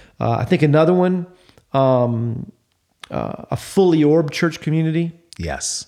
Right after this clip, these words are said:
Speaker 1: Where we're doing mission together, we're doing service together in the community, we're, you know, we're established and we're,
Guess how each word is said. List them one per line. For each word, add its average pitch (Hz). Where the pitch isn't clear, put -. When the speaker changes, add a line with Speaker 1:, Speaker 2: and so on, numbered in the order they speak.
Speaker 1:
Where 139
we're 143
doing 139
mission 143
together, 139
we're 127
doing 131
service 139
together 127
in 165
the 156
community, 143
we're, 117
you 135
know, 131
we're 131
established 160
and 139
we're, 131